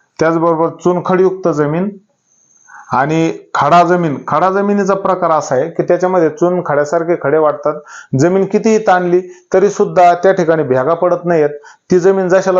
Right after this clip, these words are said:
तशीच दिसते, परंतु त्या ठिकाणी झाडं सुकल्यानंतरच लक्षात येतं की आपली जमीन ही ताणलेली आहे किंवा याला व्यवस्थित ताण बसलेला आहे. आणि त्याचबरोबर सानवट जमीन हा एक जमिनीचा प्रकार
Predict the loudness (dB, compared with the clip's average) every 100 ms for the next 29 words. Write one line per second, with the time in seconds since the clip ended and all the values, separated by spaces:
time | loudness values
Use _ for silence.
0 | 0 -2 -2 0 0 0 -2 0 0 0
1 | -2 -4 -4 -10 -2 2 2 0 -2 -2
2 | -4 -6 -8 -4 0 0 0 -2 -2 0
3 | 0 0 -2 0 0 0 0 -2 -2 0
4 | -2 0 0 0 0 0 0 -2 -2 -2
5 | -2 -4 -2 0 2 0 -2 -10 -14 -2
6 | 4 4 4 2 2 0 0 0 -4 0
7 | 0 2 0 0 -2 -2 -6 -16 -8 -4
8 | -4 0 2 2 0 0 -2 0 2 2
9 | 2 2 2 0 -2 -6 -4 -2 0 0
10 | 0 0 0 -2 -2 -2 -2 -4 -2